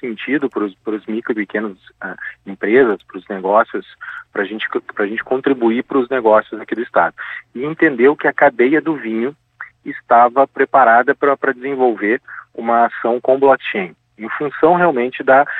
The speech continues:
da necessidade de ter uma rastreabilidade de, de todo o processo, inclusive com foco na, no processo de indicação geográfica, que é um dos grandes destaques do vinho do Brasil.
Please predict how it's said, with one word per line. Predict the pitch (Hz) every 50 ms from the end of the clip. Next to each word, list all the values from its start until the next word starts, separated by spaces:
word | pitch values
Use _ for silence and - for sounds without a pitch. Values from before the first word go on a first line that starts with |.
| - - -
da | - 113
necessidade | 113 113 131 151 175 180 - 190 190 - - 156 139 - 117 117 131 165 156 127 104 92 - _ _ _ - _ _ _ _
de | - 110 107 113 _ - - 127 -
ter | - - 123 135 147
uma | 143 143 143 139 127
rastreabilidade | - 143 160 165 - - 190 175 160 156 147 120 127 127 131 131 117 104
de, | 98 98 113 _
de | - 107
todo | - - 123 127 - 143
o |
processo, | - - 110 107 - - 107 95 95 _ - - _ _ _ - - - _ _ _ -
inclusive | 127 160 180 180 - - 139 120 101 107 117 135 160 165 185 196 - _ - _ _ _ _
com | - 139 170 196 185
foco | - - 127 120 - - - - - _ _ _ _ -
na, | 139 135 131 127 135 143 - -
no | 139 135 139
processo | - 147 143 - - 127 - -
de | - 135 135
indicação | 147 - - - 139 - - 131 131
geográfica, | 123 147 139 127 117 113 - - - - _ _ -
que | 113
é | 107
um | 107 123
dos | 123 131 131 123
grandes | 117 107 110 117 113 127 131
destaques | 143 143 _ - 117 110 107 _ - -
do | - 139
vinho | 120 117 113 113 110
do | 110
Brasil. | 113 123 123 123 131 107 87